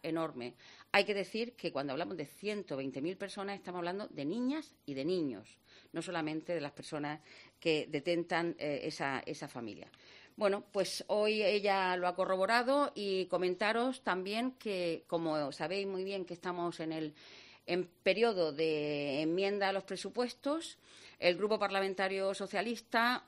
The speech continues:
una de los, uno de los focos más importantes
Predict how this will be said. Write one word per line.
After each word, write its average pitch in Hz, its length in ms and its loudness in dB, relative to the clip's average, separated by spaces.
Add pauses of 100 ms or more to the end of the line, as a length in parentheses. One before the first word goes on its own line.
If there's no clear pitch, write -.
(140)
una 190 260 2
de 185 120 4
los, 175 280 0
uno 196 180 -2
de 196 60 0
los 180 120 0
focos 185 600 0
más 196 240 -2
importantes 180 920 -2